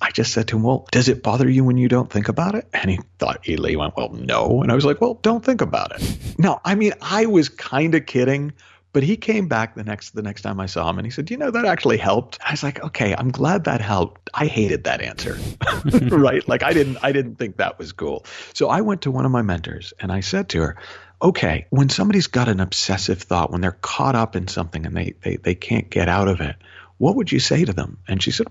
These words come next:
"Well, I'd probably tell them they don't have to think about it." And I was like, "Yeah, no, that's what I did." And I kinda moped around for, for a little while, went for lunch, came back and was like, "No, I couldn't let it go." I was like, "No, there's gotta be a better answer." And she said, "Well, what do you think I said?"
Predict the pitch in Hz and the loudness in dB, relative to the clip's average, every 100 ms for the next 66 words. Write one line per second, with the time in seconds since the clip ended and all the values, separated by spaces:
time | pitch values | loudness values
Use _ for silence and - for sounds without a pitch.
0 | - - - - 67 73 76 76 78 80 | -4 -2 -2 0 -2 -2 -4 -2 0 0
1 | 82 92 98 - 127 202 180 123 110 95 | 0 0 -2 -2 -4 -2 -2 -2 -4 -6
2 | - _ - - - - - 107 101 92 | -12 _ -20 -20 -20 -14 -6 -2 0 2
3 | 87 95 95 85 80 64 - - - 58 | 4 4 2 2 0 0 0 0 0 -4
4 | - 50 - - 64 62 - - - 80 | -8 -10 -12 -14 -16 -16 -14 -12 -6 -4
5 | 71 76 - _ - 82 82 - - 73 | -6 -8 -18 _ -8 -2 -2 -2 -2 -2
6 | 71 69 - 69 71 71 - 76 73 78 | -2 -4 -4 -2 -2 -4 -2 2 2 4
7 | 76 73 76 76 78 - 78 73 76 - | 2 2 2 2 -2 -2 0 0 -2 2
8 | 107 90 80 - 87 80 - - - - | 2 2 0 -2 -4 -4 -6 -4 -4 -2
9 | - - 110 85 73 - - 76 - - | 0 2 2 0 -2 -8 -8 -8 -10 -6
10 | 143 - - _ - - - 127 123 - | -2 -2 -4 _ -20 -10 0 0 0 -2
11 | 143 160 123 123 95 92 92 85 76 - | 0 0 0 -2 -2 -4 -4 -4 -6 -6
12 | - - - 131 147 143 143 156 143 196 | -10 -8 -4 -2 2 0 4 2 4 4
13 | 240 185 - 143 131 117 - 180 - - | 4 4 2 2 0 -2 -2 -4 -4 -8